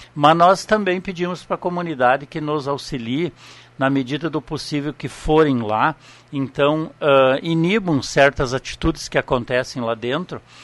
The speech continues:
né, vandalismo e tal. Então, no momento que nós tivermos em condições de,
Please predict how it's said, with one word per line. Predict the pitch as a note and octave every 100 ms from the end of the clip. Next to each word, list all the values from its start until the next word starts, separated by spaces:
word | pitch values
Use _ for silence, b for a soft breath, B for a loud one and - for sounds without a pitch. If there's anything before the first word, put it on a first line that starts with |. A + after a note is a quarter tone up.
| B B B
né, | C3 B2 B2+
vandalismo | A2+ B2 D3 D#3+ D#3+ E3 D#3+ A#2 A#2+
e |
tal. | A#2 C3+ D3+
Então, | C#3+ D#3 E3 b b b
no | F3
momento | A3+ C4+ G3+ G3+
que | - E3
nós | D#3 C#3+
tivermos | - D3 C3 C#3 D3 C#3 A#2+
em |
condições | C3 C#3 C3 A#2+ - C3+ D3+
de, | A#2 B2